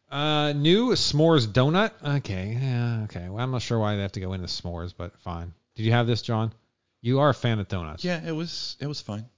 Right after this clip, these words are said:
Speaker 1: You had that damn donut and that whole cronut. Did you eat the whole s-, chicken sandwich since you didn't like it?
Speaker 2: Um, I tried.
Speaker 1: So you didn't?
Speaker 2: No.
Speaker 1: Okay, all right, there
Speaker 2: It,
Speaker 1: we go.
Speaker 2: it qualifies as one of those few things that I have not eaten all of.
Speaker 1: Very nice.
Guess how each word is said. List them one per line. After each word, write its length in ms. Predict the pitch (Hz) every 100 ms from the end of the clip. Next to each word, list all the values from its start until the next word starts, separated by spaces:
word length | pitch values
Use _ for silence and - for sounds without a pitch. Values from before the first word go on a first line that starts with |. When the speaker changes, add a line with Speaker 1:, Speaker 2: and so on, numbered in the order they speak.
| _ _ _
Speaker 1:
You 80 | -
had 40 | 180
that 160 | 185
damn 200 | 170 165
donut 300 | 127 147 151 -
and 320 | 123 135 151
that 200 | 139 117
whole 340 | 113 135 131 - _
cronut. 340 | - 135 135 - _ _ _ _ -
Did 80 | 165
you 80 | 202
eat 160 | 220
the 60 | 190
whole 120 | 180
s-, 200 | 175 - 147
chicken 200 | 165 156
sandwich 300 | 151 151 -
since 120 | -
you 60 | 123
didn't 140 | 113
like 140 | 117
it? 120 | 135 - _ _ _ _ _ 92
Speaker 2:
Um, 400 | 92 95 90 -
I 40 | -
tried. 480 | - 107 104 92 107 _ _ _ _
Speaker 1:
So 120 | -
you 140 | 117 110
didn't? 480 | 147 185 90 - - _ _
Speaker 2:
No. 380 | 82 104 101 78 -
Speaker 1:
Okay, 800 | 95 104 135 175 220 240 233 240
all 160 | 147 208
right, 160 | 190
there 200 | 123 110
Speaker 2:
It, 20 |
Speaker 1:
we 60 | 85
go. 120 | 78 -
Speaker 2:
it 160 | 87 - _ _
qualifies 580 | - 104 101 - 101 101
as 100 | 92
one 120 | 101 98
of 60 |
those 160 | 92 92
few 180 | - 98
things 320 | 104 92 87
that 80 | 95
I 100 | 95
have 100 | 87
not 200 | 92 90
eaten 200 | 92 92
all 160 | 92 90
of. 160 | 80 - - _ _ _ -
Speaker 1:
Very 360 | 123 135 117
nice. 640 | 101 135 104 90 98 -